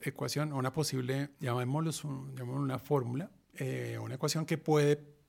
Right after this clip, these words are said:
mostrar cuál es la trayectoria de esa, de esa línea. En regresiones hay, hay muchas aplicaciones, eh, en trayectorias,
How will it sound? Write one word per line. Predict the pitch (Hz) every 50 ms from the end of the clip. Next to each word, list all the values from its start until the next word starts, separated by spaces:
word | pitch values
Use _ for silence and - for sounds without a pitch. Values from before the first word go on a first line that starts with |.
| _
mostrar | - 180 156 156 - - - - 143 127 131 -
cuál | - - 165 151
es | 156 147
la | 143 156 151
trayectoria | 156 160 156 135 135 135 - - 143 135 127 127 127 131 135 - -
de | 143 120 123 117 113 110
esa, | 110 - - 117 117 117 113 113 113 120 - _ _ _ _
de | - 143 117 113
esa | 107 - 110
línea. | 104 107 98 95 95 98 - _ _ _ _ _ _ -
En | - 165 160 151
regresiones | 147 160 147 147 151 151 147 - 175 170 170 180 190 185 190
hay, | 185 180 180 180 180 180 180 175 - - - _ _
hay | - 165 170
muchas | 170 175 175 175 - 170
aplicaciones, | 180 - - 156 - - 127 - - 139 131 120 135 156 - - - - - _ _ _ -
eh, | - 123 120
en | 123
trayectorias, | 117 - 139 127 110 120 - - - 143 131 123 131 127 - - -